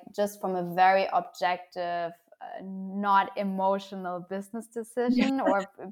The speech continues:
Speaker 1: perspective, I think it's super important to understand where can I find the best resources for the best price, for the best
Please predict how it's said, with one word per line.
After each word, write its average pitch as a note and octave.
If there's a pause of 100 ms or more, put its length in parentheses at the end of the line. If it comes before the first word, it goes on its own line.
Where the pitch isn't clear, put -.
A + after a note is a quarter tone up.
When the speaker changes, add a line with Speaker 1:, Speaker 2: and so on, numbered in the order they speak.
Speaker 1:
perspective, A3+ (440)
I G#3+
think G#3+
it's G#3
super G3+
important G3
to F3+ (120)
understand F#3
where F3+
can F3+
I E3
find F3
the F3
best E3+
resources F#3 (100)
for F#3
the F3
best E3+
price, E3
for -
the E3+ (100)
best D3